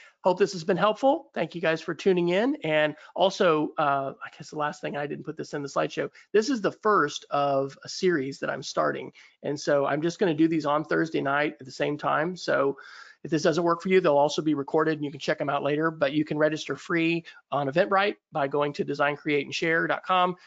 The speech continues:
Next week, we're gonna be talking about keeping your family and yourself safe online as far as, uh, safety with, with passwords and password managers and, and other things that we can do to prevent,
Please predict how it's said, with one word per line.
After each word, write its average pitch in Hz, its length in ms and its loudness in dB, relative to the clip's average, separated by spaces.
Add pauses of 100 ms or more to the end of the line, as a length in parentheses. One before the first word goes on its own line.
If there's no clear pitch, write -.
(120)
Next 170 180 -4
week, 175 160 0
we're 190 60 -20
gonna 156 140 -4
be 147 80 -2
talking 156 340 -2
about 143 240 0
keeping 156 340 -4
your 135 120 -2
family 160 580 0
and 135 100 -6
yourself 139 380 -2
safe 156 340 -2 (120)
online 143 800 0
as - 80 -16
far 143 260 -4
as, 135 380 -4
uh, 127 260 -10
safety 143 380 -4
with, 139 180 -6 (480)
with - 160 -4
passwords 160 680 -2
and 120 100 -12
password 147 360 -6
managers 147 600 -4
and, 131 260 -10
and 135 100 -4
other 139 140 0
things 151 260 -4
that - 80 -10
we 139 120 -2
can 135 160 -6
do 143 180 -2
to 143 160 -8
prevent, 143 420 -2